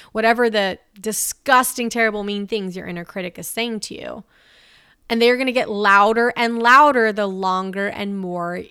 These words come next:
and more you ignore the call. Because it's a plea. It's a, it's a cry for help. But your inner critic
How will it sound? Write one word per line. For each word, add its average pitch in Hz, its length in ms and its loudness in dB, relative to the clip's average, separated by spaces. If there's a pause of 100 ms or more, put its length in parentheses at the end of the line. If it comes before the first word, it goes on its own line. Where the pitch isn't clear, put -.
and 190 220 -6
more 170 320 -6
you 185 200 -8
ignore 170 520 -8
the 170 160 -12
call. 247 500 -6 (1800)
Because 233 280 -2
it's 226 120 -6
a 214 60 -8
plea. 233 600 -10
It's 196 160 -12
a, 202 140 -6
it's - 220 -12
a 170 480 -6
cry 190 420 0
for 165 200 -10
help. - 480 -12 (760)
But 180 160 -8
your 196 180 -6
inner 226 220 -4
critic 254 720 0